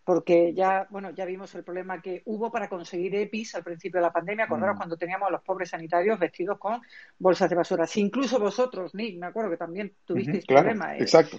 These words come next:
Speaker 1: en los
Speaker 2: exacto.
Speaker 1: hospitales, pues
Speaker 2: Ujú.
Speaker 1: imagínate nosotros cuando, eh, eh,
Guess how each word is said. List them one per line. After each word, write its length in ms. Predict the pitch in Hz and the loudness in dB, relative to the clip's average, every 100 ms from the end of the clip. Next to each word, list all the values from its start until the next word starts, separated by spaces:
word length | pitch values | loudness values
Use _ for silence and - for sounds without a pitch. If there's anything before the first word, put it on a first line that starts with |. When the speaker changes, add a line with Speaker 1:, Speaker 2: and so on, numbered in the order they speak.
| - | -12
Speaker 1:
en 120 | 196 | -4
los 120 | 185 202 | -2 0
Speaker 2:
exacto. 100 | 190 | 0
Speaker 1:
hospitales, 300 | 202 220 220 | 2 0 0
pues 140 | 196 | -2
Speaker 2:
Ujú. 120 | - | -2
Speaker 1:
imagínate 460 | 214 190 202 202 202 | -2 -2 0 -2 -2
nosotros 360 | 196 208 202 214 | -2 -2 -2 -2
cuando, 380 | 190 175 175 - | -2 0 -4 -2
eh, 200 | 196 180 185 214 - - - | -6 -6 -12 -14 -16 -20 -8
eh, 200 | - 208 | 2 2